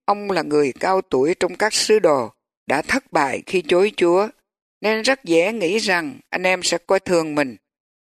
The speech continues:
Rồi ông kinh nghiệm chính Chúa giải thoát ông khỏi mặc cảm đó khi ông chân thành với Chúa và với người. Vì thế ông cảm thông với người cao tuổi khi phải chấp nhận, lắng nghe ý kiến của người trẻ tuổi.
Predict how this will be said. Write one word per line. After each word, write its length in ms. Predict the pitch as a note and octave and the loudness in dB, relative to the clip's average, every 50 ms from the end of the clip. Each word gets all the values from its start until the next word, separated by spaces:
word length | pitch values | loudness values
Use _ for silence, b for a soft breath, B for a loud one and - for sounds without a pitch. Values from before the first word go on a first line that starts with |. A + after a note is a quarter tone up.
| _ _ _ _ _ _ - | _ _ _ _ _ _ -8
Rồi 400 | - C#3 E3 E3+ D#3+ C#3+ B2+ B2+ - | -2 0 2 2 4 2 2 0 -2
ông 120 | - G#3+ A3 | -4 -6 -4
kinh 260 | - C4+ A#3 B3+ A3+ | -4 -4 -4 -2 -2
nghiệm 300 | G3 D3+ C3 A2+ A2 A2 | 0 0 -2 -2 -4 -6
chính 280 | - - G3 A3 B3+ | -2 -2 -2 -2 -2
Chúa 300 | - - G#3+ A3 A#3 C4 | 0 2 4 6 6 4
giải 400 | C#4 A#3 D3+ D3+ D3 D3+ F3 G#3 | 4 2 0 0 0 2 0 0
thoát 300 | G#3+ - B3+ C4 C#4+ - | -2 -2 -2 -2 -2 -2
ông 260 | - G#3 G#3 G#3 G#3 - | -4 -4 -4 -4 -4 -2
khỏi 160 | - E3 F#3 | -2 -2 -2
mặc 240 | F#3 E3 C#3 - _ | -2 -4 -6 -6 _
cảm 240 | - B2 C3 D3 E3+ | -4 -4 -4 -2 -2
đó 340 | F3+ F3+ F3 F#3+ G#3+ - - - | 0 2 2 2 0 -2 -4 -6
khi 140 | - G3+ F#3+ | -2 -2 0
ông 300 | - - G3 F#3 F#3+ F#3 | 0 0 -2 -2 -4 -6
chân 340 | - - G3+ F#3+ F#3+ F#3 D#3+ | -4 -2 -2 -2 -2 -6 -8
thành 320 | E3 E3 D3 C#3+ C#3 B2+ | -8 -6 -6 -6 -8 -6
với 200 | A#2+ D#3 E3+ F#3 - _ - | -2 0 0 0 -2 _ 0
Chúa 300 | F#3 F#3 G3 G#3+ B3+ C4 | 2 4 6 6 4 4
và 220 | G3+ F3 D#3 D3 | 2 0 -2 -2
với 220 | - - D#3 F#3 | -2 -2 -4 -4
người. 300 | F#3+ F3+ D#3+ D3 C3 A2 - _ _ _ _ _ _ _ _ _ _ _ _ _ _ _ - | -2 0 0 0 0 -2 -4 _ _ _ _ _ _ _ _ _ _ _ _ _ _ _ 0
Vì 100 | F3 F3 | 2 2
thế 160 | F#3 A3+ C4+ | 2 2 0
ông 240 | C#4 A#3 A3+ A3+ - | 0 0 -2 -4 -4
cảm 320 | - E3+ D#3+ F#3 G3+ G#3+ | -4 -4 -4 -4 -6 -6
thông 300 | A#3+ B3 A3+ A3 A3 G#3+ | -2 -2 -2 -2 -2 -2
với 120 | A3 A#3+ B3 | -2 -2 0
người 280 | G#3+ F3 E3 C#3 B2+ - | 0 0 0 0 0 -2
cao 200 | - F3+ G3 F#3+ - - | -4 -4 -2 -4 -2 0
tuổi 340 | D3 C#3 C#3+ D3+ E3+ G3 - | 2 2 2 2 0 -4 -4
khi 140 | - F#3+ F#3+ | 0 0 0
phải 200 | - - C#3 D#3 | 0 0 -4 -4
chấp 260 | - - E3+ - - | -2 -2 -4 -2 -2
nhận, 280 | G#3 F3 C#3+ A2+ F#2+ F2+ - _ _ - | -4 -4 -4 -6 -6 -12 -18 _ _ -8
lắng 300 | D3 D#3+ F3 G#3 A#3+ A3+ | -6 -6 -6 -6 -6 -4
nghe 280 | G3+ G3 G3+ G3+ G3 | -2 0 0 0 -2
ý 200 | F#3+ - G3+ G#3+ | -2 -2 -4 -4
kiến 400 | G#3 - - F#3 F#3+ G3 G#3 A#3+ C4 - | -4 -2 0 0 0 0 -2 -6 -6 -2
của 140 | B2+ D3 | -2 -2
người 340 | F3+ F3+ E3 D#3 C#3 B2 G#2+ - - | -2 -2 -2 -2 -2 -2 -4 -6 -4
trẻ 220 | - A2+ A#2 D#3+ - - | -2 -2 -2 -2 -4 -2
tuổi. 280 | - A#2+ B2 C3+ D#3 | -2 0 0 0 -2